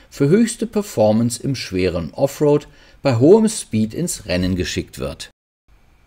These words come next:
Knackpunkt an den Honda Side-by-Sides ist allerdings ihre Kraftübertragung an die Hinter- beziehungsweise zuschaltbar auch an die Vorderräder. Statt einem Riemen wie bei Can-Am und Polaris tut hier Hondas Hightech-Doppelkupplungsgetriebe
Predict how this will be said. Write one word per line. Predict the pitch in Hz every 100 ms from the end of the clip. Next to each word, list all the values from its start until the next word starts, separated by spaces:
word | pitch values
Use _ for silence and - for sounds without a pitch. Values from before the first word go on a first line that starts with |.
| _ - -
Knackpunkt | - 151 208 - 240 254
an | 185
den | 185 160
Honda | 160 156 143
Side-by-Sides | 147 131 131 127 127 120 120 -
ist | 160
allerdings | - 92 101 135 131
ihre | - 156 185
Kraftübertragung | - - 98 - 104 113 110 - 110 123 156 165 - - - -
an | 123
die | 113
Hinter- | 98 117 139 165 160
beziehungsweise | 156 - 113 104 101 95 98
zuschaltbar | - 117 107 - 110 110 117 113
auch | 131
an | -
die | 160
Vorderräder. | 196 - 110 110 95 87 82 - - - _ - - - -
Statt | - 120 120
einem | 107 98 87
Riemen | 80 98 131 170 202 165
wie |
bei | 104 92 85 -
Can-Am | - 95 90
und | 87
Polaris | - 110 139 185 214 - -
tut | - 180 -
hier | - 113 104 -
Hondas | 101 95 85 - - -
Hightech-Doppelkupplungsgetriebe | 104 147 - 147 - - 110 113 127 123 117 110 120 117 - 107 - 113 104 104 104